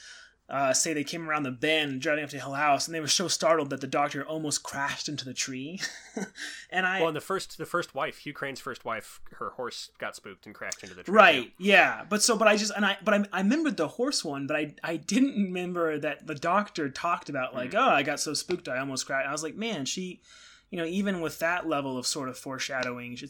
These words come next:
Speaker 1: just there, you know, just like you, you're aware of the, a tree being there. You know what I mean? Like, so even if you don't remember it, you,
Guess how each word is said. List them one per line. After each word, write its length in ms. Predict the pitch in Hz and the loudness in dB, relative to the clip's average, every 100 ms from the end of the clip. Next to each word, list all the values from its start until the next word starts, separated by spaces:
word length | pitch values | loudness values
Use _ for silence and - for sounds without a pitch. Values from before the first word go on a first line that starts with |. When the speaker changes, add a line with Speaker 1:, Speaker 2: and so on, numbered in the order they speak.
| - | 0
Speaker 1:
just 180 | - - | 2 2
there, 260 | 226 117 | -2 -2
you 80 | - | -6
know, 100 | 139 | -10
just 240 | 131 170 175 | -6 -4 -4
like 180 | 147 | -6
you, 80 | 160 | -10
you're 220 | 160 156 | -2 0
aware 320 | 143 135 170 170 | 2 2 2 2
of 80 | |
the, 180 | 147 139 | 0 -6
a 60 | 143 | -2
tree 300 | - 180 156 | -2 -2 -4
being 240 | 131 110 | -4 -6
there. 180 | 104 76 | -12 -14
You 60 | 147 | -12
know 60 | |
what 20 | 170 | -10
I 40 | |
mean? 80 | 170 | -8
Like, 100 | 143 | -6
so 80 | 185 | -4
even 160 | 196 190 | -4 -4
if 140 | - | -2
you 60 | 165 | -4
don't 160 | 156 | -4
remember 340 | 143 147 180 202 | -4 -2 0 -2
it, 240 | 202 - - - - _ | -2 -10 -14 -20 -20 _
you, 240 | 156 160 | -4 -4